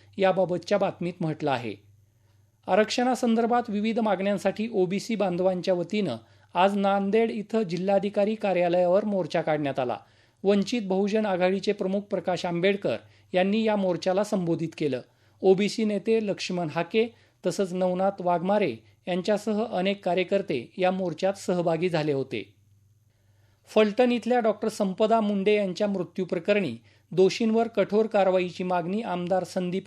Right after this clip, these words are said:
क्षीरसागर यांनी उपमुख्यमंत्री अजित पवारांकडे लेखी निवेदनाद्वारे केली आहे. ही घटना अत्यंत दुर्दैवी असून, याची उच्चस्तरीय चौकशी करून मुंडे कुटुंबियांना न्याय देण्याची मागणी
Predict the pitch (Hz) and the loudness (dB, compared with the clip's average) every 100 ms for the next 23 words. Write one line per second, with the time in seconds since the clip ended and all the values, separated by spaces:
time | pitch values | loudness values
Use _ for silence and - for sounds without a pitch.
0 | - - 175 160 202 190 120 - _ _ | -10 -6 -6 0 0 2 -2 -6 _ _
1 | _ 180 190 226 190 214 202 - 202 202 | _ 0 0 0 -2 -2 -2 -2 -2 -2
2 | 208 226 180 202 202 196 180 180 180 170 | -4 -4 -4 -4 -2 2 4 2 0 -2
3 | 190 202 185 170 - 202 180 175 170 170 | 0 0 -2 -2 -4 -2 0 0 0 0
4 | 170 160 175 208 165 156 131 123 - _ | 0 0 0 0 0 2 0 -2 -8 _
5 | - _ - 214 214 208 220 226 214 - | -20 _ -4 0 0 0 0 -2 -4 -10
6 | - 214 208 185 190 175 190 196 185 - | -4 -2 -2 -2 -2 0 0 2 2 0
7 | 202 127 - _ _ 190 190 - 226 202 | -4 -6 -12 _ _ 2 2 2 -6 -6
8 | - - 220 - 208 214 208 180 180 170 | -6 -4 -4 -2 0 0 0 -2 -2 -4
9 | 208 190 196 208 185 180 180 208 202 - | -2 0 0 0 -2 -2 0 0 -2 -4
10 | 180 185 185 180 190 180 180 180 175 170 | -2 0 0 0 -4 -2 -2 0 -2 -2
11 | 156 165 170 175 196 | -4 -2 0 0 -2